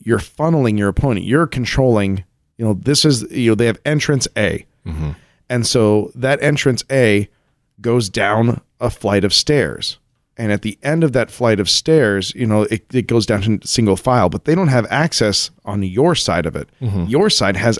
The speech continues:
Speaker 1: access to a door, to a pathway
Speaker 2: I see.
Speaker 1: above that.
Speaker 2: Okay.
Speaker 1: So you can, yeah, they're not, they're not, like, passing the door to that. They never had access to it. And that's,
Speaker 2: Gotcha.
Speaker 1: that's just a, a basic defensive structure.
Speaker 2: Okay. That makes sense.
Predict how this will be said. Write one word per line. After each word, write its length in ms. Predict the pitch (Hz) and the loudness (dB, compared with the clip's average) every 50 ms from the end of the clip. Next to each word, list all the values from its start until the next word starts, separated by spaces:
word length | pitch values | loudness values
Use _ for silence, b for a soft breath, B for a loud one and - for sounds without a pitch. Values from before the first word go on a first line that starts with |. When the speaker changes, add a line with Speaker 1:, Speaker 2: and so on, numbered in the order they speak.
| - | -2
Speaker 1:
access 480 | 117 120 117 - - - 127 110 104 - - | -4 -4 -4 -4 -2 0 0 0 0 -2 -2
to 180 | - 139 127 | 2 2 2
a 40 | 123 | 2
door, 440 | 113 98 123 113 110 110 110 - - | 2 2 2 2 4 2 2 0 -2
to 240 | - - 117 113 107 | -2 0 2 2 2
a 100 | 98 - | 0 -2
pathway 540 | _ - 123 113 110 - - 117 113 110 - - | _ -2 -2 0 0 2 2 2 2 2 2 0
Speaker 2:
I 160 | 117 92 92 | -2 0 0
see. 160 | 95 101 95 123 | -2 -2 -2 0
Speaker 1:
above 320 | 123 135 143 131 117 101 | 2 2 2 0 -2 -4
that. 360 | 107 92 78 57 - - - _ _ - | -4 -4 -4 -6 -10 -12 -16 _ _ -4
Speaker 2:
Okay. 300 | 104 101 - - 80 78 - - _ | -4 -4 -2 -4 -8 -8 -10 -14 _
Speaker 1:
So 120 | - - 170 | -4 0 0
you 220 | 151 147 160 160 | 2 4 2 2
can, 320 | - 160 147 135 127 117 - _ _ _ _ _ _ _ _ _ _ _ | 2 0 0 0 -2 -4 -6 _ _ _ _ _ _ _ _ _ _ _
yeah, 200 | _ 156 156 131 | _ -2 0 0
they're 160 | 113 131 151 170 | 2 0 0 2
not, 240 | 180 185 160 185 | 2 0 -2 -2
they're 120 | 156 165 185 | 0 0 0
not, 180 | 190 165 123 | 2 0 0
like, 180 | 113 120 113 - | -2 -6 -6 -6
passing 580 | - - - 135 151 165 - - 123 113 110 107 | -8 -4 -2 -2 -2 0 -2 -2 -2 0 0 0
the 100 | 95 107 | -2 -2
door 280 | 90 120 131 170 170 139 | 0 0 0 2 2 0
to 140 | - - 104 | -2 -4 -4
that. 240 | 101 95 98 98 - | -2 0 0 0 0
They 100 | 127 131 | 0 2
never 260 | 131 131 135 123 117 107 | 2 2 2 2 0 0
had 160 | 113 107 101 | 0 0 0
access 480 | 110 123 131 117 - - 98 90 - - | 0 0 0 -2 0 0 0 0 0 -4
to 180 | - - 78 | -4 -4 -4
it. 120 | 65 - - - | -4 -6 -6 -4
And 100 | 123 117 | 0 0
that's, 200 | 120 120 110 - | 0 2 0 0
Speaker 2:
Gotcha. 80 | 78 78 | 0 -2
Speaker 1:
that's 200 | 123 - - - | -2 -2 0 0
just 220 | - 110 - - | 0 0 0 0
a, 220 | 113 98 98 90 | 0 0 2 2
a 80 | 110 110 | 0 0
basic 460 | 98 92 117 113 113 - - 104 - - | 0 0 0 2 2 2 0 -2 -4 -8
defensive 440 | 104 - - 104 95 82 - 87 | -10 -4 -2 -2 -2 -2 -4 -2
structure. 600 | - - - - 104 104 - - - - 80 87 - _ _ - | -2 -2 0 0 -2 -2 0 -2 -2 -2 -2 -4 -6 _ _ -4
Speaker 2:
Okay. 280 | - 139 143 - 95 92 98 - - - _ _ _ _ _ - | -4 -2 -2 0 -2 -4 -4 -6 -12 -20 _ _ _ _ _ -8
That 100 | 147 143 | -4 0
makes 220 | 135 113 - - | 0 0 0 0
sense. 240 | - 87 90 - | -4 -4 -6 -6